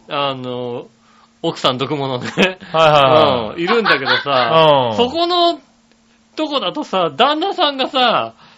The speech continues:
Speaker 1: あの、ちょっと間違った話をね、奥さんにして、あ、間違ってたなんて話をした時にね、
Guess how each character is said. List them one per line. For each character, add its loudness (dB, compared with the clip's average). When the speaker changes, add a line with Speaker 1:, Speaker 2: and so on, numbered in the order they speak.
Speaker 1:
あ -2
の、 -2
ち -4
ょ 0
っ -14
と 0
間 4
違 2
っ -20
た 0
話 -4
を -4
ね、 -8
奥 -6
さ -2
ん -4
に -12
し -20
て、 -8
あ、 0
間 0
違 0
っ -8
て -4
た 2
な -2
ん -10
て -16
話 -4
を -4
し -12
た -4
時 -12
に -14
ね、 -12